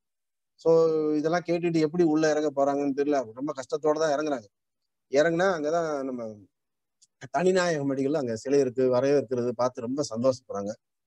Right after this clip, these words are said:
தனிநாயகம் அடிகள் யார் அப்படிங்கிற ஒரு குறிப்பை தராங்க. ஆனா நம்ம அங்கங்க கேட்டிருப்போம். ஆனா ஓரளவு இவங்க வந்து நல்ல ஒரு குறிப்பிட்ட தகவலை தராங்க. அவருக்கு அவ்வளவு, அவ்வளவு பன்னி-, பன்னிரெண்டு மொழிகள்ல அவர் புலமை வாய்ந்தவர்.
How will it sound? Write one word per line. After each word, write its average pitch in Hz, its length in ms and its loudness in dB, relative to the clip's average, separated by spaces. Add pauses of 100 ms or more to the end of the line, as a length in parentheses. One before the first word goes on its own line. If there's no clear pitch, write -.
(360)
தனிநாயகம் 190 540 2
அடிகள் 151 320 0
யார் 143 240 2
அப்படிங்கிற 143 480 -2
ஒரு 120 160 -2
குறிப்பை 143 300 0
தராங்க. 110 280 -2 (400)
ஆனா 156 120 -2
நம்ம 156 180 2
அங்கங்க 180 380 4
கேட்டிருப்போம். 165 560 -2 (360)
ஆனா 202 160 0
ஓரளவு 214 400 4
இவங்க 180 180 0
வந்து 185 220 2 (1040)
நல்ல 180 320 4
ஒரு 143 160 0 (420)
குறிப்பிட்ட 190 420 2
தகவலை 156 420 0
தராங்க. 120 320 -8 (600)
அவருக்கு 135 260 0
அவ்வளவு, 147 340 2
அவ்வளவு 170 420 2
பன்னி-, 160 360 0
பன்னிரெண்டு 180 420 0
மொழிகள்ல 185 380 0
அவர் 143 220 0
புலமை 156 300 0
வாய்ந்தவர். 127 420 -2